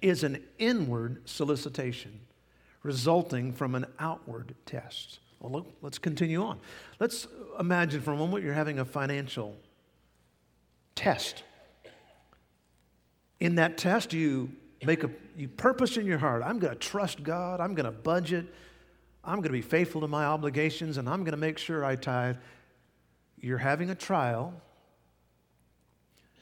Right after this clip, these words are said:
The temptation then follows. We only pass the test as we refuse to yield.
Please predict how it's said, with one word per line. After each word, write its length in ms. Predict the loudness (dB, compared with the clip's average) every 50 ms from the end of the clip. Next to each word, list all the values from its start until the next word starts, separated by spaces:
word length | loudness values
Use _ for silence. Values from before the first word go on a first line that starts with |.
| -20 -20 -8 -8
The 80 | -6
temptation 840 | 0 0 0 0 0 -2 -2 2 4 4 4 2 0 -2 -4 -4 -2
then 240 | 0 0 0 0 -2
follows. 640 | -2 -2 -2 -2 0 -2 -4 -6 -10 -12 -12 -14 -14 -18 _ _ _ _ _ _ _ _ -20 _ _ _ _ _
We 200 | -4 0 4 4
only 260 | 6 6 6 4 2 2
pass 360 | 2 2 2 2 2 2 0
the 80 | -2
test 560 | -4 -2 0 2 2 2 2 -2 -8 -12 -14 -10 -6
as 180 | -4 -4 -2 -2
we 140 | -2 0 0
refuse 580 | 0 -2 -2 -4 -4 -2 0 0 0 -2 -2 -4
to 100 | -4 -4
yield. 560 | -2 -2 -2 -2 -2 -2 -4 -8 -12 -14